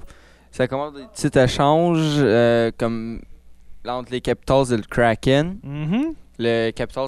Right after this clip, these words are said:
Speaker 1: qui envoie Daniel Sprong, un choix de quatrième tour en deux mille vingt-deux, un choix de sixième tour en deux mille vingt-trois contre Marcus Johansson.
Speaker 2: Marcus Johansson, qui est, c'est un retour aussi pour Marcus Johansson avec les, les
Speaker 1: Oui.
Speaker 2: Caps.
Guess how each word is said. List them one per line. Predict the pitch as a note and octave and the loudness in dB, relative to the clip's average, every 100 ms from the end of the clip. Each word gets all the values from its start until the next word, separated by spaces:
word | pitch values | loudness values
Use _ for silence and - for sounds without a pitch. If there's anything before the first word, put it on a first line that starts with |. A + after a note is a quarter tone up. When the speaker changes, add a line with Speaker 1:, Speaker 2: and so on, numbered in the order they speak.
| - | -8
Speaker 1:
qui | A#2+ | -12
envoie | A2+ B2 | -8 -8
Daniel | A2+ B2+ C#3 B2+ | -6 -6 -6 -8
Sprong, | - - B2+ C3 C#3 C3+ A2+ - | -12 -6 0 2 0 -4 -10 -10
un | G#2+ | -10
choix | G#2 - B2+ | -10 -4 -4
de | A#2 | -4
quatrième | - A#2 B2 A2 | -6 -6 -8 -10
tour | C3 B2+ | -10 -10
en | |
deux | A2 | -10
mille | A2+ G#2+ | -10 -6
vingt-deux, | A2 G#2+ G2+ A#2 C3 - | -4 -2 0 2 2 0
un | G2+ | -6
choix | - A#2 | -2 -2
de | A2 G2+ | -2 -4
sixième | - - C3 B2+ B2 | -6 -8 -6 -4 -6
tour | - C3+ C#3+ | -2 0 2
en | B2 | 0
deux | A#2 | -4
mille | A2+ | -4
vingt-trois | A#2 G#2+ C#3+ D3 | -4 -4 -2 -2
contre | - E3 F3 | 0 0 0
Marcus | C3 C3 - D3 C#3 - | -4 -8 -6 -6 -6 -2
Johansson. | B2 A2 G2+ - - - - | 0 0 -4 -12 -16 -18 -4
Speaker 2:
Marcus | E3+ F#3+ - C4 C4 G3+ E3+ | 0 0 2 2 2 0 4
Johansson, | F#3 G#3+ G3+ E3 - G#3 A3 F#3+ D#3+ C#3+ | 6 8 6 2 2 4 4 4 2 0
qui | - E3+ | 2 4
est, | D#3 D#3 D#3 | 6 6 4
c'est | - E3+ | 2 2
un | G3+ G#3 | 4 6
retour | F#3+ G#3 C4 D4+ G3+ | 6 6 6 6 4
aussi | E3+ - | 2 0
pour | G3 E3 | 0 0
Marcus | D3+ G3 F3 | 2 0 2
Johansson | E3 D3+ F#3 F#3+ | 2 2 0 0
avec | D3+ D3 | 0 0
les, | D#3 D3 | 0 0
les | C#3 | 2
Speaker 1:
Oui. | G#2+ D#3 | 4 4
Speaker 2:
Caps. | F3+ F#3+ - - | 2 0 -2 -10